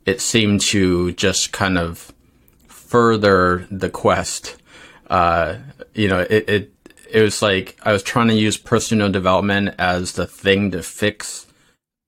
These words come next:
the belief I had about myself that I wasn't enough. And so obviously, because my core belief was that I wasn't enough, there was no amount of doing that was going to resolve that.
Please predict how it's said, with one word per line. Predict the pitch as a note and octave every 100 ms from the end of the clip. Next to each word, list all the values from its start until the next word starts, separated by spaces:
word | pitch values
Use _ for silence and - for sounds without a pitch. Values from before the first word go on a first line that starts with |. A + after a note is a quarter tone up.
| _ _ _ _
the | G2+
belief | F#2+ G#2+ G2+ G#2
I | F#2+
had | F2 F2+ F2 - _ _ _
about | - F#2 F2+
myself | F2 F2 - D#2+ D#2
that | F2 D#2+
I |
wasn't | D2 D2+ D#2+ D2
enough. | D#2+ D2 - - - _ _ -
And | F#2+
so | F2+ G#2 D#2+ - -
obviously, | G#2 G#2+ A2 - F#2+
because | F2 - - G#2+ G2+
my | G#2+ F2+ F2
core | - G#2+ F#2+
belief | F2+ F2+ F2+ F2+ - -
was | F#2+ F2 E2 -
that | - D#2+
I | E2
wasn't | F2+ F2+ E2+
enough, | E2 F2 D#2+ - - _ _ - - -
there | F#2
was | F#2+ -
no | G#2+ G#2+
amount | G2+ F#2+ F2+ F2+
of | E2+ E2 -
doing | F#2+ F#2+ F#2 D#2+ D2 G#2+ - _ _ _ _ _ _ _ _
that | - E2+
was | F2+ E2
going | - F2
to | E2+
resolve | F2 D#2+ - C#2+ C#2
that. | - -